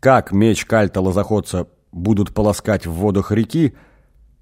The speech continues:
были либо крестьянами отдалённых деревень, съехавшимися на ярмарку, либо праздно шатающимися иноземцами.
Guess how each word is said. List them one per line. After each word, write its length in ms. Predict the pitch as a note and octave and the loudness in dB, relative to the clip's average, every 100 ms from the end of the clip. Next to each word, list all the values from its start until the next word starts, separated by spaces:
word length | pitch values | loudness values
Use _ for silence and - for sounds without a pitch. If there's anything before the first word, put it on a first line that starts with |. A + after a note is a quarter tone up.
| _ - | _ -10
были 260 | C3+ F#3 E3+ | 0 4 6
либо 240 | F3 D#3+ | 6 4
крестьянами 680 | C#3 C#3+ - C#3+ D3+ C3+ C3 | 2 0 0 2 6 6 6
отдалённых 600 | A#2 A#2+ C3 B2+ B2 G2+ | 4 4 4 6 4 4
деревень, 600 | A2 C#3 C#3+ E3+ A#2 D2+ - _ - | 4 2 2 2 2 0 -8 _ -20
съехавшимися 800 | - F#2+ F#2 E2+ - F2+ - | -6 -4 -4 -6 -6 -6 -4
на 80 | F#2 | -4
ярмарку, 600 | F2+ F2 D#2+ D2+ - D2+ - _ _ - _ - | -2 -2 -4 -6 -8 -10 -12 _ _ -20 _ -6
либо 320 | C#3 F3+ E3 | -2 0 0
праздно 460 | - A#2+ C3 G#2+ | 2 4 4 2
шатающимися 920 | A#2 G#2+ - G#2+ G#2 - G2+ G2+ - G2+ | 0 -2 0 0 0 -2 -4 -4 -4 -8
иноземцами. 960 | - F#2+ F2+ C2+ C#2+ C#2 - C#2 C#2 | -6 -4 -4 -8 -12 -14 -14 -14 -14